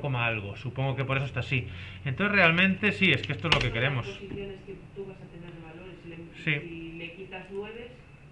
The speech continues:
Speaker 2: no te va a coger, eh, o sea,
Speaker 1: Mm.
Speaker 2: si tienes un valor de seis dígitos y tú le pones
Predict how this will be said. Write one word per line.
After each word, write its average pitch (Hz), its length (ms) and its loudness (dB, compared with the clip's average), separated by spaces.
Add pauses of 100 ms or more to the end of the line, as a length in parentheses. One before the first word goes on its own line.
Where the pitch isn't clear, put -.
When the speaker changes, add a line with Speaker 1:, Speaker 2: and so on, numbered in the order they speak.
(160)
Speaker 2:
no 202 120 -10
te 196 100 -14
va 190 80 -12
a 180 40 -12
coger, 175 360 -16
eh, 165 380 -14 (340)
o - 100 -20
sea, - 100 -18 (640)
Speaker 1:
Mm. 143 320 -4
Speaker 2:
si 190 80 -10
tienes 202 280 -10
un 208 100 -14
valor 202 280 -8
de 165 180 -12
seis 185 240 -10
dígitos 185 520 -14
y 175 100 -18
tú 165 80 -14
le 170 60 -12
pones 170 240 -14